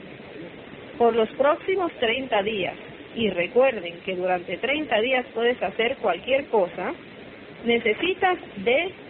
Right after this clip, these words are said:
E P, dar el plan,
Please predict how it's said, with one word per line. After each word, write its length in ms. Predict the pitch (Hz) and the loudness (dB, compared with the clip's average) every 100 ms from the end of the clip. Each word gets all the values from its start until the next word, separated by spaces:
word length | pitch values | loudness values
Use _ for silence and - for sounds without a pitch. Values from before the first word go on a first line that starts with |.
| - - | -16 -2
E 220 | 220 302 - - - - | 0 0 -4 -14 -14 -4
P, 160 | 190 - - - - - - - - 196 202 | -4 -4 -14 -16 -16 -16 -18 -16 -14 -4 2
dar 280 | 233 294 - | 4 4 2
el 140 | 277 226 | 0 0
plan, 540 | - 226 185 175 | 0 0 2 -2